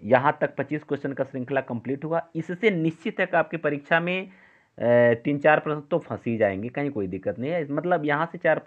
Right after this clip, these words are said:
इतने ही वीडियो में आपको चार पाँच नंबर तो मिल ही जाएगा बड़े आराम से, कहीं कोई दिक्कत नहीं है। ठीक है ना, इसके बाद फिर हम श्रृंखला को आगे बढ़ाएंगे। अभी इसी, अ, पद्य साहित्य से कुछ प्रश्न और लाएंगे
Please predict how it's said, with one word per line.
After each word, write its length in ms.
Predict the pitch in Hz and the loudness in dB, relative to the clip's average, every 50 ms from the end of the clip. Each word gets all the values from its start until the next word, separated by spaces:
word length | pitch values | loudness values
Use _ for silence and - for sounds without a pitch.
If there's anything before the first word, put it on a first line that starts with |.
| - | -8
इतने 340 | - 139 143 156 165 170 165 | -8 -8 -6 -4 -4 -2 -2
ही 100 | 170 175 | -4 -4
वीडियो 340 | 160 160 151 139 143 147 143 | -4 -4 -4 -2 -2 -2 -2
में 140 | 131 139 156 | -2 -2 -2
आपको 300 | 160 151 - - 175 175 | -2 -4 -4 -4 -6 -6
चार 200 | 175 156 135 123 | -2 -2 -2 -2
पाँच 240 | - 127 127 123 | -2 -4 -6 -6
नंबर 260 | 127 123 120 120 120 123 | -6 -6 -6 -6 -6 -6
तो 120 | - 156 | -6 -6
मिल 160 | 139 110 95 | -6 -6 -6
ही 60 | 95 | -6
जाएगा 240 | 92 95 95 95 101 | -6 -6 -6 -6 -6
बड़े 180 | 92 92 92 90 | -6 -6 -6 -6
आराम 240 | 87 87 90 90 90 | -6 -8 -8 -10 -10
से, 140 | - 143 | -10 -12
कहीं 200 | 143 - 135 123 | -10 -8 -8 -8
कोई 160 | 113 - 101 92 | -8 -8 -8 -8
दिक्कत 420 | 95 98 - - 185 - - - _ _ _ _ _ _ - | -10 -10 -4 -2 -2 -2 -2 -6 _ _ _ _ _ _ -14
नहीं 240 | 85 82 80 78 78 | -12 -10 -10 -10 -12
है। 140 | 82 - - _ _ _ _ _ | -14 -16 -18 _ _ _ _ _
ठीक 100 | 143 156 | -4 -2
है 60 | 208 220 | -2 0
ना, 220 | 185 110 - - _ _ _ _ _ - | -2 -2 -4 -8 _ _ _ _ _ -14
इसके 260 | 123 - - - 156 | -14 -8 -2 2 4
बाद 120 | 156 147 | 4 4
फिर 160 | 147 - 147 | 2 0 -2
हम 100 | 143 143 | -2 -2
श्रृंखला 400 | 139 - 139 131 123 143 143 147 | -2 -6 -8 -8 -4 -2 0 0
को 120 | 143 160 151 | 0 0 -4
आगे 320 | - - 110 107 110 139 | -4 -2 -2 0 0 0
बढ़ाएंगे। 440 | 139 139 135 135 147 151 151 151 143 - | 2 2 0 0 0 -4 -6 -10 -10 -6
अभी 220 | 123 117 113 131 | -4 -2 -2 -2
इसी, 520 | 139 - 123 123 123 - 143 135 113 82 - _ _ _ _ _ _ | -4 -4 -6 -6 -4 -2 -2 -2 -2 -4 -6 _ _ _ _ _ _
अ, 220 | - 110 113 113 110 - - | -2 0 2 2 2 4 4
पद्य 220 | 139 135 123 139 135 | 4 4 4 2 -2
साहित्य 260 | - 143 139 135 - | 0 -2 -2 -2 -4
से 80 | 147 139 | -6 -8
कुछ 180 | - 143 - | -8 -8 -8
प्रश्न 240 | - 135 135 - 131 | -8 -8 -8 -6 -2
और 240 | 110 117 131 135 147 | 2 4 4 4 4
लाएंगे 400 | 143 147 147 147 147 147 - - | 2 0 0 -2 -6 -8 -10 -12